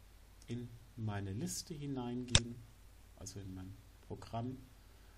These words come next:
äh, Webseite, ja, Webseite, so, und lade das. Und ihr seht, naja,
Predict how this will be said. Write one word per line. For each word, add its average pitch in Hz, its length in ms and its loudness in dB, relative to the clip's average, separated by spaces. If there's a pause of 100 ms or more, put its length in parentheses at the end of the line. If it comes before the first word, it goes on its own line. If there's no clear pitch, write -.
(1300)
äh, 85 500 -6
Webseite, 110 720 -2 (140)
ja, 110 80 -8 (420)
Webseite, - 520 -8 (520)
so, 107 160 -4 (280)
und 110 140 -4
lade 104 380 4
das. 101 260 0
Und 185 200 2
ihr 120 120 4
seht, 107 480 2
naja, 92 340 0